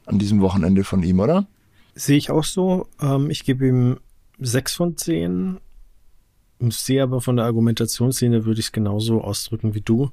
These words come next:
Speaker 2: Man muss fairerweise sagen, dass der Alfa Romeo auf, auf die Renndistanz wahrscheinlich auch einfach nicht so,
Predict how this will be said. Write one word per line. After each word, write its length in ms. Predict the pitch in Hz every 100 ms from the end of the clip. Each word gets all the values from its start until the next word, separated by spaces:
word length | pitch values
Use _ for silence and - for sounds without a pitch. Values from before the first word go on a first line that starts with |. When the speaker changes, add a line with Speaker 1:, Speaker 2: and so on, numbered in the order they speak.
| - - _ -
Speaker 2:
Man 140 | 107
muss 140 | 107 -
fairerweise 500 | 107 107 107 107 104
sagen, 380 | - 104 107
dass 240 | 104 - -
der 580 | 104 101 101 101 101 104 - - - - - _ - - -
Alfa 300 | - 107 110
Romeo 360 | 110 110 110 107
auf, 400 | 90 101 - -
auf 320 | 95 80 -
die 100 | -
Renndistanz 720 | 104 104 113 - 117 110 - 113
wahrscheinlich 440 | 107 107 107 104
auch 80 | 101
einfach 280 | 104 104 107
nicht 200 | 104 -
so, 240 | 110 110